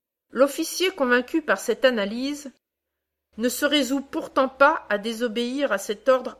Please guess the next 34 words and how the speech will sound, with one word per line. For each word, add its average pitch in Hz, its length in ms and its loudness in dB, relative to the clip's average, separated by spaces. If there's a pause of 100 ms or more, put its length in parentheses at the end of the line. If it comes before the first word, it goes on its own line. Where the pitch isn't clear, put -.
aberrant. 196 480 2 (1200)
Les 196 180 -2
hommes 330 180 6
désignés 240 680 -2 (320)
ont, 220 320 2
quant 190 220 -2
à 165 100 6
eux, 175 260 -4 (140)
parfaitement 226 580 0
conscience 233 800 -6
qu'ils 202 160 -10
vont 175 160 -6
mourir 220 640 -6 (100)
et 180 60 -6
s'y - 240 -12
préparent. - 760 -6 (680)
L'un 220 220 6
écrit 202 280 -4
une 208 140 -6
lettre, - 480 -4 (760)
l'autre 247 480 6
charge 233 360 4
un 196 100 -4
camarade 202 500 4
de 180 60 -6
transmettre 208 640 -4
un 175 80 0
message 185 720 0
à - 60 -18
sa - 160 -6
famille 196 560 -4
après - 220 -8
sa 185 180 -2
mort. 277 400 0